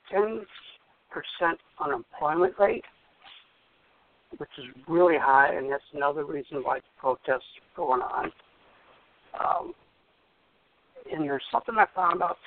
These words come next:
today. We're reading my articles here. Is they are looking for a stop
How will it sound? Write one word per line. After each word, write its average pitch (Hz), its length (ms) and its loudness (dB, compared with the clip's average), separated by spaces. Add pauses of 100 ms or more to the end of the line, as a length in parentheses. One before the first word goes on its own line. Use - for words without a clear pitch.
today. 165 500 2 (280)
We're 175 120 0
reading 151 400 -2
my 127 240 -2 (1040)
articles 151 520 2
here. 127 280 -2 (760)
Is 139 80 -10 (840)
they 180 120 0
are 165 100 6
looking 208 480 2 (1200)
for 156 240 8
a 170 220 -4 (1900)
stop 160 300 6